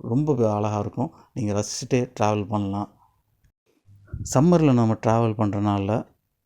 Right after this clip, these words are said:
அந்த ஒரிஜினல் எக்ஸ்பீரியன்ஸ் உங்களுக்கு கிடைக்காது. But வின்டர்ல டிராவல் பண்ணும்போது அந்த அனுபவமே டிஃப்ரெண்ட்டு. மதுரையிலேருந்து காலையில வந்து ஒம்பது ஐம்பதுக்கு இந்த ட்ரெயின் கிளம்பும்.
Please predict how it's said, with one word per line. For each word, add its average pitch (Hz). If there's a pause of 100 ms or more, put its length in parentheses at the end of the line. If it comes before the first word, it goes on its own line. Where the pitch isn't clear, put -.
(640)
அந்த 107
ஒரிஜினல் 131
எக்ஸ்பீரியன்ஸ் 107
உங்களுக்கு 98
கிடைக்காது. 101 (340)
But 107
வின்டர்ல 135
டிராவல் 110
பண்ணும்போது 101 (640)
அந்த 101
அனுபவமே 127 (140)
டிஃப்ரெண்ட்டு. 104 (1300)
மதுரையிலேருந்து 123 (140)
காலையில 123
வந்து 110 (100)
ஒம்பது 139
ஐம்பதுக்கு 107
இந்த 110
ட்ரெயின் 113
கிளம்பும். 104